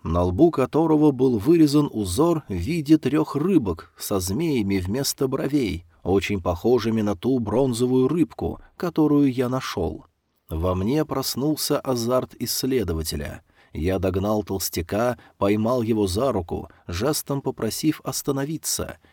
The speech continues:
и вернулся, чтобы лучше рассмотреть резьбу. Толстяк спешил вперед. Он всегда отличался отсутствием терпения,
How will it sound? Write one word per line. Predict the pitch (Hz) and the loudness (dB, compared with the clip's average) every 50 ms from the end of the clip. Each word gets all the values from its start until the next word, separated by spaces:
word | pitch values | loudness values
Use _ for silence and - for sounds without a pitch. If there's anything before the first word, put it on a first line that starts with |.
| _ | _
и | - 95 | -4 -4
вернулся, | 90 82 87 85 85 92 117 160 156 - - - 165 160 160 - _ _ | -2 -2 -2 -2 -2 0 0 0 0 0 -2 -2 -2 -4 -4 -8 _ _
чтобы | - - - - 170 156 170 | -14 -6 2 2 2 4 4
лучше | 160 135 127 147 147 - - - - 147 | 2 2 2 0 -2 -2 -4 -4 -4 -4
рассмотреть | 143 135 - - - 143 135 127 - 110 107 104 - - | -2 -2 -4 -4 -4 -4 -4 -4 -4 -4 -4 -4 -2 -2
резьбу. | 104 104 101 95 95 87 85 85 78 - - - _ _ _ _ _ _ _ _ _ _ _ _ _ - | -2 -2 -2 -4 -4 -4 -4 -6 -6 -6 -10 -16 _ _ _ _ _ _ _ _ _ _ _ _ _ -4
Толстяк | 101 90 80 78 - - - 180 180 180 180 - | -2 -2 0 0 -2 -2 0 0 0 0 0 -2
спешил | - - - 170 156 - - - 165 160 156 | -4 -4 0 0 0 0 4 6 6 6 6
вперед. | - - - 147 143 135 110 78 - - - - _ _ _ - | 4 2 4 4 4 6 4 2 0 -4 -12 -20 _ _ _ 2
Он | 120 147 151 143 | 4 4 4 4
всегда | - - 143 139 135 127 143 151 156 156 | 0 0 0 0 0 2 2 4 2 4
отличался | - 147 - - 131 131 127 - - 160 151 151 143 - - - 139 | 2 0 0 0 -2 -2 -2 -2 -2 0 0 0 0 0 0 0 0
отсутствием | - 147 135 - - - 156 147 - - - 147 143 143 139 135 | 0 0 -4 -2 0 0 0 0 0 -2 -2 0 0 0 0 2
терпения, | - 143 135 - - 160 160 147 113 92 - - - - - | 0 0 0 0 2 2 2 2 2 0 -2 -4 -6 -8 -12